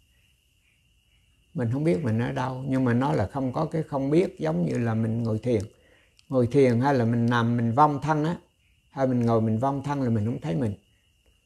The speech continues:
Mình không biết mình ở đâu mà mình tỉnh táo rõ ràng. Đó, như là cái trường hợp mà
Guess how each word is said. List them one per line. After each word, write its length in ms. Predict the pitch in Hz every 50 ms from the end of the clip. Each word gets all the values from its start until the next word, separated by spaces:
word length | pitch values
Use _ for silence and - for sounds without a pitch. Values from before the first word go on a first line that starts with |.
| _ _ -
Mình 140 | 127 117 113
không 140 | 135 151
biết 200 | 160 185 190 170
mình 160 | 147 113 110 113
ở 140 | 123 139
đâu 180 | 139 139 131 131
mà 180 | 127 123 117 117
mình 180 | 117 113 110
tỉnh 320 | - - 117 131 147 160 160
táo 180 | 170 165 165
rõ 220 | 156 135 117 131 135
ràng. 200 | 131 107 98 107 - _ _ _ _ _ _ _ _ _ _ _ _ _ _ -
Đó, 80 | 131 135 135 127 135
như 380 | 143 143 147 147 135 135 135
là 160 | 135 120 113 113
cái 140 | 113 135 131 -
trường 180 | 123 117 113
hợp 200 | 110 110 104 117
mà 160 | 123 117 107